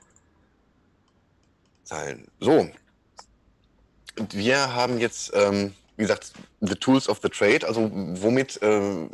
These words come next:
arbeiten wir eigentlich, wenn wir Faktenchecks machen? So im Prinzip, äh, haben wir auch keine Superkräfte, sondern nutzen eigentlich auch,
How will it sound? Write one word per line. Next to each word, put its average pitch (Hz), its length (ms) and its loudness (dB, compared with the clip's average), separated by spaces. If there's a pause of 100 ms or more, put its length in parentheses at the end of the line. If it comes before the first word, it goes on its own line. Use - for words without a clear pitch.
arbeiten 113 360 2
wir 95 100 4
eigentlich, 92 260 -4
wenn 95 140 -2
wir 87 320 2
Faktenchecks - 580 -6
machen? 90 240 -4
So 82 140 -4
im 90 120 -4
Prinzip, - 400 -4
äh, 101 240 4
haben 98 140 -2
wir 95 100 2
auch 90 100 -4
keine 92 160 -4
Superkräfte, 113 580 -4
sondern 101 240 0
nutzen - 260 -6
eigentlich 98 280 -4
auch, - 180 0